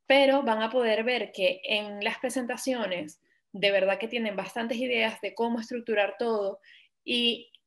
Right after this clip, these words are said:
e incluso si buscas una presentación de resultados,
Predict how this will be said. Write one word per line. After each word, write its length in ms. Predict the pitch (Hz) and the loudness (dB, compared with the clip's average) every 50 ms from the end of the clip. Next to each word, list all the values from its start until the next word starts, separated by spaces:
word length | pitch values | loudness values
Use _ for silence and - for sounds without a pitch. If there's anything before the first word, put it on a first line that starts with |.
| _ _ | _ _
e 80 | - 226 | 0 0
incluso 500 | 220 220 226 247 269 262 254 - 214 202 | 0 0 0 0 0 0 0 -2 -6 -6
si 180 | - - 208 | -4 -4 -4
buscas 880 | 202 202 233 233 233 - - 247 254 254 262 269 262 262 262 247 226 - - | 0 2 0 0 0 -2 -2 0 0 2 2 2 0 0 -2 -4 -6 -10 -6
una 640 | - 262 262 262 254 247 262 254 254 254 254 254 254 - - - _ _ _ | -4 0 0 0 0 0 0 -2 -2 -2 -2 -4 -6 -10 -16 -20 _ _ _
presentación 920 | - 247 247 262 240 233 233 220 - - 247 247 254 262 277 285 277 269 | 2 2 2 2 0 0 -2 -4 -4 -2 -2 0 2 4 6 6 6 4
de 400 | 247 247 247 247 254 262 262 262 | 4 2 2 2 2 2 2 2
resultados, 920 | 262 254 233 - - 202 185 185 196 208 202 196 175 165 - - - - | 0 0 -2 -4 -4 -6 -4 0 2 4 4 4 2 -2 -4 -6 -10 -20